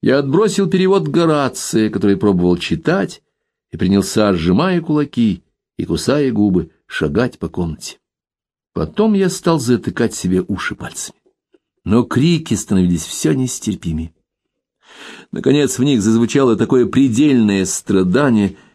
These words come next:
что я почувствовал себя не в силах оставаться в комнате.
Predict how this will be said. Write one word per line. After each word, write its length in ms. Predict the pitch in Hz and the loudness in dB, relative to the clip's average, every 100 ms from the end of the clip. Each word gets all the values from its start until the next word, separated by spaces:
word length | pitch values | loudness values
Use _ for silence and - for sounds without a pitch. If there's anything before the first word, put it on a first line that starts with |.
| _ | _
что 180 | - - | -2 2
я 140 | 110 | 2
почувствовал 520 | 107 95 113 - 107 | 2 0 -2 0 -2
себя 220 | 104 107 107 | 0 2 4
не 120 | 110 | 2
в 60 | 220 | 0
силах 440 | - 214 190 190 | -2 0 0 0
оставаться 640 | 180 - 165 165 160 - | -2 0 0 0 -2 -4
в 80 | 135 | -6
комнате. 520 | - 135 110 104 107 | 0 2 2 0 -6